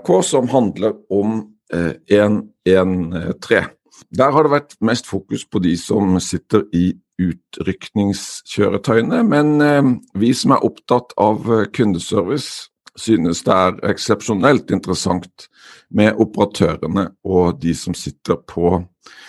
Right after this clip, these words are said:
telefon. Så i dag skal vi snakke om hundre og tretten og krevende samtaler,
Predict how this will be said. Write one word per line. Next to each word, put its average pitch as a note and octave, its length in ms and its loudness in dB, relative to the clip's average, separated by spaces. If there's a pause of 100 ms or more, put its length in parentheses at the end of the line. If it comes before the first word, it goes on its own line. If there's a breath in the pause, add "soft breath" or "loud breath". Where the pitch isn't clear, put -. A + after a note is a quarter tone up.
(400 loud breath)
telefon. G2+ 600 2 (460)
Så D3 480 4
i C3+ 80 4
dag D3+ 320 4
skal - 260 2
vi B2+ 60 0
snakke C3 520 0 (100)
om A#2+ 360 4
hundre A#2+ 420 2
og G2 200 -4
tretten - 540 -6
og A2+ 300 -2
krevende A2 680 -2
samtaler, G2+ 640 -4